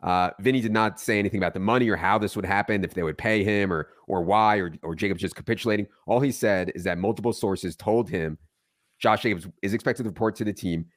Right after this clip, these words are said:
before the season opener. No one else has corroborated this report. This has been, as far as I can tell, a lone report on Josh Jacobs. I'm tempted to believe it because it makes sense to me. But Evan, where are you at with Josh Jacobs and his <clears throat> holdout right now?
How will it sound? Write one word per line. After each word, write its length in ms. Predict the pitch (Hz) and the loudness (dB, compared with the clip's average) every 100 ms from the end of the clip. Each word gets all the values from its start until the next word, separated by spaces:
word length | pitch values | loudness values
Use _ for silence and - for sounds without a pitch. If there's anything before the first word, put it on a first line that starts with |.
| _ _ | _ _
before 720 | 98 - 113 107 95 90 82 _ _ _ | -6 -2 0 2 4 2 -2 _ _ _
the 80 | 90 | -8
season 400 | - 104 90 82 101 | -4 -2 -2 -2 0
opener. 440 | 104 85 62 - _ _ _ - | 0 -2 -8 -16 _ _ _ 0
No 140 | 117 | 4
one 160 | 202 190 | 6 6
else 180 | 165 | 2
has 220 | 151 120 92 | 2 -2 0
corroborated 800 | 107 104 110 95 85 85 78 - _ _ _ - | 2 4 4 2 0 0 -4 -8 _ _ _ -2
this 160 | - | -2
report. 400 | 104 - 101 71 | -2 0 0 0
This 140 | 104 107 | -2 -2
has 120 | 120 | -2
been, 300 | 110 110 98 - | 0 2 0 -4
as 120 | 95 - | -6 0
far 140 | 120 | 2
as 60 | 107 | 2
I 80 | |
can 100 | 107 | 2
tell, 140 | 98 85 | 0 0
a 80 | 90 | 0
lone 340 | 92 104 110 | 0 2 2
report 420 | 98 - 107 90 87 | 0 0 0 0 -4
on 100 | 92 | -2
Josh 260 | 95 85 | -2 -2
Jacobs. 320 | 104 80 73 _ _ _ | -2 -4 -6 _ _ _
I'm 140 | 110 107 | -4 0
tempted 340 | 180 185 160 | 2 2 0
to 80 | 131 | 0
believe 300 | 104 101 117 | 0 2 2
it 200 | 180 - | 0 0
because 200 | 120 104 | 0 0
it 60 | |
makes 220 | 101 104 - | 0 -2 0
sense 240 | 113 107 | -2 -2
to 80 | 104 | -2
me. 420 | 101 123 85 87 _ _ _ _ - | 2 2 0 -4 _ _ _ _ 0
But 100 | 113 | 2
Evan, 360 | 104 98 90 - - | 4 0 -4 -10 -6
where 180 | 98 113 | 0 2
are 40 | |
you 200 | 107 104 | 2 4
at 260 | 98 87 - | 4 2 -4
with 220 | 95 87 | -4 -4
Josh 360 | 80 95 90 - | -2 -2 -2 -4
Jacobs 440 | 92 87 87 78 - | -4 -2 -2 -4 -6
and 120 | 82 | -6
his 260 | 85 90 - - - - | -2 -2 -2 -6 -14 -20
<clears throat> 300 | _ _ _ | _ _ _
holdout 500 | - 98 85 78 - | -4 -2 0 -2 -4
right 180 | 82 82 | -4 -4
now? 280 | 82 76 | -6 -10